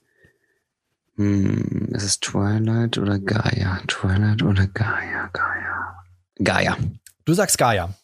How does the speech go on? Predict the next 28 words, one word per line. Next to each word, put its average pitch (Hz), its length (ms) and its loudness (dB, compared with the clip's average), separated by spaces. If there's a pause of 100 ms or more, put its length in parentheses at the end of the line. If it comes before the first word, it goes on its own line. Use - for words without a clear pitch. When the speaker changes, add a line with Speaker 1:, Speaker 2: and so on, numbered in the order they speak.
(180)
Speaker 2:
Und 160 180 0
du 185 80 4
hast 190 160 2
noch 196 140 2
bei 165 140 4
Twilight 160 340 2
Imperium, 110 500 4
ähm, 110 500 4
rumgefurstelt, 107 1080 2
ne? 180 200 2 (360)
Speaker 1:
Mhm. 95 400 2
Speaker 2:
Also, 131 500 0 (140)
Twilight 202 480 2
Imperium 135 800 2 (420)
hat 170 260 0
eine 160 220 4
bewertete 175 640 2
Komplexität, 185 920 2
allerdings 160 380 2
sechshundertsiebzig 170 960 2
Votes 196 480 2 (240)
von 165 300 2
vier 214 360 2
Komma 185 420 0
zwei 151 340 4
drei 151 420 2
Medium 156 420 4
Heavy. 98 400 4